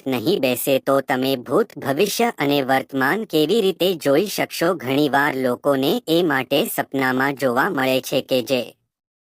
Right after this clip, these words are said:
સપનામાં સૂઈ જાય છે, તો તેને ખબર પડવા માંડે છે,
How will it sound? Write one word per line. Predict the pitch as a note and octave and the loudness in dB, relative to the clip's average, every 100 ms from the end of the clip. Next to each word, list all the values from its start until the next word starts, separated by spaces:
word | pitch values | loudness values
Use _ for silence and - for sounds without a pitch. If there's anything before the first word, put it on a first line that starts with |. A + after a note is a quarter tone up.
| _ _ _ _ - | _ _ _ _ -4
સપનામાં | A#3 A3+ B3 C4+ C4+ C4 | -2 0 0 2 0 -2
સૂઈ | - G3 G#3+ | 0 2 2
જાય | D3+ C3 B2 | 2 0 0
છે, | - C3+ A#3 - _ _ | 0 0 -2 -4 _ _
તો | F3+ | -2
તેને | A3+ G3 G#3 A3 | 0 2 2 2
ખબર | - C#3 B2 D3 | -2 -4 0 0
પડવા | - C#3 B2+ C#3 | 0 0 2 0
માંડે | B2+ B2 B2 C3 | 2 0 0 0
છે, | - C#3 D3 | 0 -2 -2